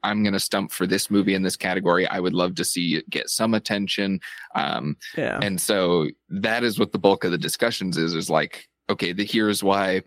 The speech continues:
Speaker 1: Robot Dreams is the best movie of the year."
Speaker 2: Yep.
Speaker 1: Um, you know, and it's like, you get to the ballot and the things that we talk about are not on the ballot,
Speaker 2: <laughs>
Speaker 1: you know,
Speaker 2: Yep.
Speaker 1: except for, like, one person's ballot. And it's like,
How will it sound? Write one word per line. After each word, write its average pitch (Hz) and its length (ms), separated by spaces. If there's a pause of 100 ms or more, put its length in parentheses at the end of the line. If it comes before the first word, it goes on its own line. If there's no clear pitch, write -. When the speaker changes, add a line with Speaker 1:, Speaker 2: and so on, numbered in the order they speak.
(340)
Speaker 1:
Robot 95 420
Dreams 92 460
is 90 120
the 90 80
best 85 280
movie 85 300
of 82 80
the 87 80
year." 82 480
Speaker 2:
Yep. 139 260
Speaker 1:
Um, 87 140
you 104 140
know, 90 180
and 104 120
it's 92 200
like, 85 320 (880)
you 113 120
get 117 200
to 117 100
the 98 80
ballot 95 580
and 95 360 (360)
the 110 200
things 113 340
that 110 100
we 101 120
talk 98 300
about 92 380
are 98 140
not 95 280
on 104 160
the 92 80
ballot, 90 500
Speaker 2:
<laughs> - 180
Speaker 1:
you 113 160
know, - 200
Speaker 2:
Yep. 196 260
Speaker 1:
except 123 200
for, 101 140
like, 95 240
one 101 320
person's 107 480
ballot. 98 380
And 110 120
it's 104 160
like, 98 240